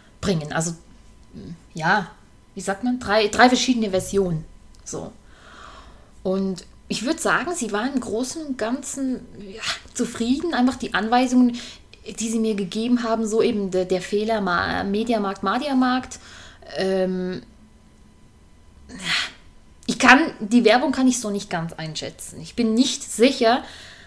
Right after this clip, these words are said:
ich hab schon Komplimente dafür bekommen, aber ich bin da nicht so sicher, ähm, woran ich da bin.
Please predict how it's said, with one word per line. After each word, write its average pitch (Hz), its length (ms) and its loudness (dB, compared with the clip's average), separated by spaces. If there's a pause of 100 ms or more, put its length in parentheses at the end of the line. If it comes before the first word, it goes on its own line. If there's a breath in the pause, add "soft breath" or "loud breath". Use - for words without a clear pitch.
ich - 120 -4
hab 214 140 -2
schon 220 160 -2
Komplimente 240 540 0
dafür 220 220 0
bekommen, 220 340 -2
aber 202 80 -2
ich 208 120 -6
bin 208 180 -2
da 233 300 2
nicht 247 420 -2
so 247 220 0
sicher, 240 680 0
ähm, 160 220 -10 (600 loud breath)
woran 214 480 2
ich 214 180 -4
da 180 140 2
bin. 170 280 -2